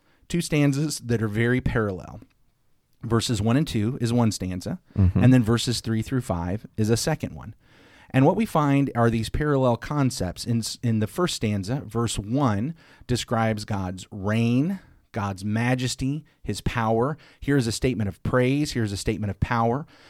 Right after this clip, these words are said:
Speaker 1: And then in the second stanza, we find the same thing in verses three and four. We have statements of God's power,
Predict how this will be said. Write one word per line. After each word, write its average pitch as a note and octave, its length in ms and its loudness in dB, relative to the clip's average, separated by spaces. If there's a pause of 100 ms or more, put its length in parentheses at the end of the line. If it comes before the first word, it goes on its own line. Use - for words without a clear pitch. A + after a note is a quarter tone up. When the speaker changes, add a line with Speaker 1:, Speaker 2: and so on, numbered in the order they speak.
(180)
Speaker 1:
And B2+ 180 4
then E3 260 4
in B2+ 160 2
the B2 60 2
second - 320 -2
stanza, G#2+ 360 -2
we C3 100 2
find A#2+ 220 0
the A#2+ 60 0
same A#2 260 0
thing A2+ 200 0
in B2+ 100 2
verses G#2 300 -4
three G2+ 200 -4
and A2+ 100 -4
four. G3+ 340 -2 (300)
We A2+ 120 0
have G#2+ 260 0
statements A#2+ 480 0
of G2 100 -2
God's G2+ 300 -4
power, G#2 640 -2